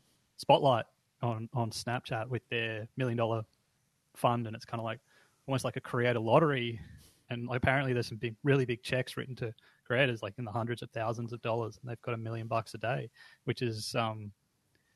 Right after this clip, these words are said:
interesting. Like, th-, they're paying for the content, right? Which is a, a, a new play for a lot of these social platforms, to pay the creators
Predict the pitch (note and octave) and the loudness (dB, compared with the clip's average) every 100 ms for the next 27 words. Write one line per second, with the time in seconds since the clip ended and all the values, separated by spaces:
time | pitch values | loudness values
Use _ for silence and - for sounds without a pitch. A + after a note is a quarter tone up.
0 | - D#3 E3 C#3 A#2 G#2 - _ _ _ | 4 4 4 2 -2 -4 -8 _ _ _
1 | _ _ - D3 _ _ _ _ _ _ | _ _ -20 -20 _ _ _ _ _ _
2 | C3 - _ - D3 D3+ A#2 B2+ A#2+ D#3 | 2 2 _ 0 2 2 0 -4 2 2
3 | - A2 A2+ _ - A#2+ D3 C#3 C3 B2 | 4 -2 -6 _ -2 4 4 4 0 -2
4 | B2 - A#2+ - B2 B2 - B2+ B2 C#3 | -2 -2 -4 -2 -2 0 2 2 2 0
5 | A#2 A#2 - B2 A#2+ A#2+ A#2 B2+ B2+ A#2+ | -2 -2 -6 0 0 0 -2 -2 -2 -4
6 | - D3 - A#2+ A2+ - - C3 B2+ B2+ | -2 -2 -4 -12 -12 -4 0 0 0 -2
7 | B2+ A#2+ A#2+ A2+ | -4 -4 -4 -8